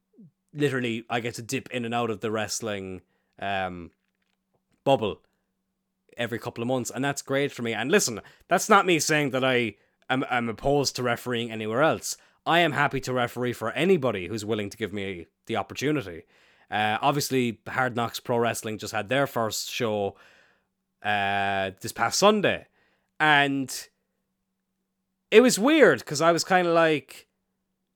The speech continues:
uh, there's a part of me that's sad that I'm not there, but also, I'm, I'm okay with it. I, I wasn't like,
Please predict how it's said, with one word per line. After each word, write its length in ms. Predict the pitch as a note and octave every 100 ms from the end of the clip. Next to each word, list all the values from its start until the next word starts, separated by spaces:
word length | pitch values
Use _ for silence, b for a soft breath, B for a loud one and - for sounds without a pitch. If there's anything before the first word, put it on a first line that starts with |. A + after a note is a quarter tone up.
| _ _ _ _ _
uh, 80 | F4
there's 200 | F4 D#4
a 40 | B3
part 380 | - C#4+ D4
of 100 | A3
me 140 | E3+ D3+
that's 220 | C3 -
sad 460 | - - C3+ B2 A2
that 100 | A#2+
I'm 120 | A#2
not 240 | A#2+ A2+
there, 500 | - C#3 G#2+ F#2 F#2 - _ _ _ _
but 160 | - -
also, 800 | - F#3+ G#3+ - - C3 B2 A#2+ - _ _ _ _ _ _ _ _ _ _ _ _ _ _ -
I'm, 640 | E3+ F3 F3 F3+ F3+ G3+ _ -
I'm 180 | E3+ F#3+
okay 320 | G3 G3+ A#3
with 200 | B3+ -
it. 340 | G2 - - - _ _ _ _ _ _ _ _ _ _ _
I, 140 | -
I 200 | D3+ -
wasn't 420 | D#3 E3 E3 D3+ C#3+
like, 680 | D#3 D3+ C#3 - - -